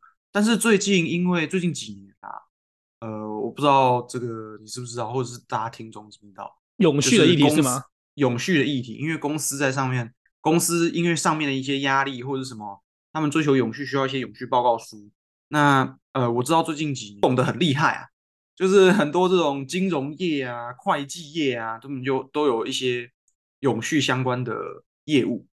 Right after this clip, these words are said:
Speaker 1: 那我们系听说最近也是非常非常多人就是有被招进去，因为有这样子的专业知识，就是你可以，可以去判读说怎么样子的报表跟，呃，怎么样子的报表跟什么我们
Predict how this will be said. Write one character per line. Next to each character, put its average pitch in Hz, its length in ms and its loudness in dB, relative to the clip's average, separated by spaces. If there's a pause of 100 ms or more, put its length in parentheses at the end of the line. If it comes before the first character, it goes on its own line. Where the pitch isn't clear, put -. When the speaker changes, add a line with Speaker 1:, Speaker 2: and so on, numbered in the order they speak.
(240)
Speaker 1:
那 143 180 0
我 120 140 0
们 110 260 -6
系 117 440 -4
听 139 300 -2
说 139 180 2
最 131 160 0
近 127 140 -4
也 95 120 -10
是 117 160 -10
非 139 240 0
常 120 180 -2
非 123 80 -4
常 107 200 -4
多 110 260 -8
人 - 280 -12
就 101 120 -20
是 - 320 -20
有 - 140 -14
被 107 180 -8
招 113 180 -8
进 107 180 -16
去， 101 260 -18 (400)
因 180 140 4
为 175 120 8
有 120 160 4
这 101 100 0
样 127 140 2
子 107 80 -8
的 - 100 -12 (280)
专 127 180 0
业 123 140 4
知 107 180 -8
识， 110 180 -6
就 113 140 -12
是 120 320 -8 (200)
你 123 120 -8
可 123 180 -2
以， 131 60 4
可 143 140 0
以 139 60 4
去 135 120 -2
判 127 260 -2
读 107 160 -10
说 117 200 -8
怎 107 160 -10
么 101 80 -18
样 113 200 -6
子 - 140 -20
的 82 80 -18 (720)
报 110 220 0
表 - 280 -6
跟， 131 380 0 (300)
呃， 147 120 6
怎 143 140 2
么 156 60 4
样 196 120 6
子 156 60 4
的 147 80 2
报 147 240 4
表 113 220 -2
跟 151 260 -2
什 139 140 -6
么 110 320 -10
我 110 100 -10
们 113 340 -8